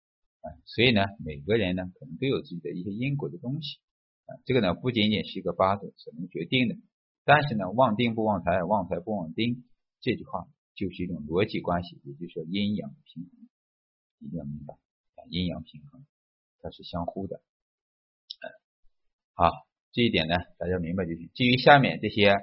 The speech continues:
什么第一胎生什么，第二胎生什么，我，我是不想去讲这个啊，因为这个它的意义并不大。大家愿意看呢，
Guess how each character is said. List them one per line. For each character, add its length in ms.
什 120
么 100
第 180
一 60
胎 160
生 200
什 120
么， 200
第 100
二 80
胎 120
生 200
什 80
么， 60
我， 220
我 160
是 520
不 80
想 200
去 140
讲 280
这 80
个 80
啊， 260
因 80
为 60
这 100
个 100
它 100
的 80
意 240
义 40
并 220
不 100
大。 420
大 100
家 160
愿 260
意 60
看 220
呢， 200